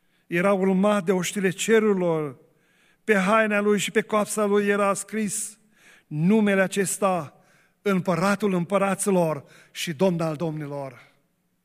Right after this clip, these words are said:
Vrei, nu vrei,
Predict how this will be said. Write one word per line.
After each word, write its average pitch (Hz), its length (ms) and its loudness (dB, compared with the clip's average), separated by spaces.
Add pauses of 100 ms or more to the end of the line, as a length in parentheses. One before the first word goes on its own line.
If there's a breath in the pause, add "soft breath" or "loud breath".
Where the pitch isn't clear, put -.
(3250)
Vrei, 165 320 -8
nu 156 120 -6
vrei, 131 360 -12